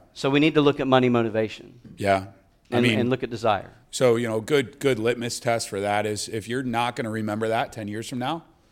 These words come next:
Speaker 1: Then don't do it.
Speaker 2: don't spend the money
Speaker 1: That's,
Speaker 2: on it.
Speaker 1: that's good. That's fair. That's good. That's
Speaker 2: Right?
Speaker 1: good.
Speaker 2: I mean, Jamie and I have had conversations before where we wanted to do something and it was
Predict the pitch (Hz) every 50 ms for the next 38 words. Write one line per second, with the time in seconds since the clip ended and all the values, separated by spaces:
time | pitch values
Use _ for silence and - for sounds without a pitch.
0 | - - - 180 185 180 - 180 - 294 - - _ _ _ _ _ _ _ _
1 | - 110 107 107 - - 120 120 123 127 139 330 - - - 392 - - - -
2 | - - - - - - 339 302 - 214 160 180 - - - 302 - - - _
3 | _ - 104 104 104 120 147 302 - - - _ _ _ - - - - _ _
4 | - 92 107 113 110 107 98 131 127 135 135 127 120 117 113 110 104 117 113 110
5 | 104 98 - - - - 123 - - 127 110 107 101 104 98 - 117 113 101 -
6 | 113 104 95 113 104 - - 117 120 117 110 107 104 101 104 110 110 104 107 107
7 | 104 101 98 101 98 92 110 107 104 - 113 101 104 101 - 110 104 101 95 95
8 | 92 98 101 95 - -